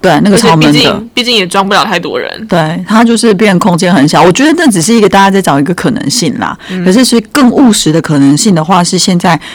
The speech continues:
Speaker 1: 呃，不管是柏林爱乐或阿姆斯特丹剧团，就是他们都有在做，呃，类似这样的事情，就是所谓的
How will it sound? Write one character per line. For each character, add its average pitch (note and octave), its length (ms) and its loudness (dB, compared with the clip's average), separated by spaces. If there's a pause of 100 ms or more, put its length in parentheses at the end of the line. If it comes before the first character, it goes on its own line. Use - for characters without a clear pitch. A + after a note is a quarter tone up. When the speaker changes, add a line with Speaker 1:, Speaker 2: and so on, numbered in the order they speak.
Speaker 1:
呃， D#3 160 -2
不 D#3 100 -2
管 D#3+ 140 2
是 F#3+ 80 -2
柏 D3 160 0
林 C#3 120 2
爱 D3 140 0
乐 D3+ 200 2
或 F3+ 160 0
阿 G3 140 2
姆 F3 100 2
斯 D#3 100 -2
特 E3+ 60 0
丹 F3 160 4
剧 F3 180 0
团， - 320 -6
就 D#3+ 100 -2
是 D#3+ 160 -2
他 E3+ 140 -2
们 D#3 180 0 (280)
都 F3+ 180 2
有 D3+ 160 0
在 E3 300 0
做， D3 440 0 (300)
呃， C#3 220 -2
类 F#3 160 0
似 F3 100 -4
这 F3+ 80 -2
样 D#3+ 120 2
的 C#3 60 2
事 D3+ 200 -2
情， - 240 -4
就 E3 100 -2
是 E3 220 0
所 C#3 200 -2
谓 E3+ 140 0
的 C#3 220 -2